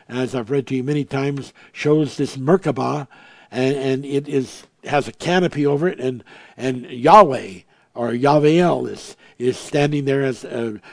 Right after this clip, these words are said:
piloting it, is the pilot of it, and it was seen by Moses and seventy of the elders. That's in Exodus twenty-four, nine and ten. And Elijah went up in the Merkabah,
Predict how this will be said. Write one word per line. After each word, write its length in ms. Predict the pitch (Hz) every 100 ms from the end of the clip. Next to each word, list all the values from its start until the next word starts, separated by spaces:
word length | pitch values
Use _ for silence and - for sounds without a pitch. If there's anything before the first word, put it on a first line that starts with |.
| - -
piloting 500 | 147 202 208 127 113
it, 260 | 123 - _ - -
is 140 | 120
the 100 | -
pilot 380 | 110 165 202 165
of 160 | 131 131
it, 160 | 151 _ - 113
and 100 | 131
it 40 |
was 140 | 131
seen 300 | - 165 165
by 160 | 143 139
Moses 580 | 143 208 160 160 - - - -
and 140 | 127
seventy 480 | 135 - 170 175 165
of 100 | 165
the 140 | 170 165
elders. 600 | 233 208 - - - - _ _ _
That's 220 | 135 139 143
in 100 | 135
Exodus 380 | 147 - 127
twenty-four, 400 | - 147 139 139
nine 240 | 135 135 135
and 120 | 123
ten. 360 | 175 185 95 - - - -
And 140 | 123
Elijah 500 | 127 143 226 208 156
went 220 | 127 123
up 240 | 120 120 -
in 80 | 120
the 80 |
Merkabah, 680 | 120 131 131 123 117 127 151